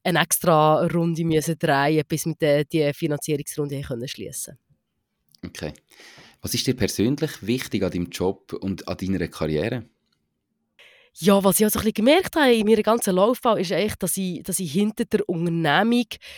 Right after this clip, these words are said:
Speaker 1: hinter der Idee vor Unternehmung,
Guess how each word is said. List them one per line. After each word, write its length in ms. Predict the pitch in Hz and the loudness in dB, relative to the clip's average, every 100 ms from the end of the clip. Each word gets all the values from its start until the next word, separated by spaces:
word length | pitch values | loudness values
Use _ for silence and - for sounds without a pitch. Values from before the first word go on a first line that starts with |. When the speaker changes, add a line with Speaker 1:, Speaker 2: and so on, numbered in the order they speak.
| - - | -20 0
Speaker 1:
hinter 260 | 208 214 | 2 2
der 260 | - 214 - | 0 -2 -2
Idee 720 | 196 - 180 180 202 226 214 - - | -8 0 4 6 8 6 4 -2 -20
vor 400 | - - 208 - | -10 -2 0 0
Unternehmung, 560 | 208 214 190 170 196 | -2 0 0 0 0